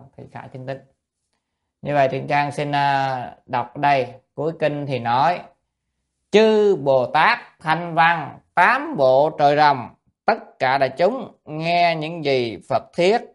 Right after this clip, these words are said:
đều rất hoan hỷ, tín thọ phụng hành." Có thể thấy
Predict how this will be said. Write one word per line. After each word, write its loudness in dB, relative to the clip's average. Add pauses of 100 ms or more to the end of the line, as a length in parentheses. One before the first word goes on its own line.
(140)
đều -6
rất 0 (160)
hoan -4
hỷ, 0 (280)
tín -2
thọ -2
phụng -8
hành." -2 (600)
Có -10
thể -2
thấy 2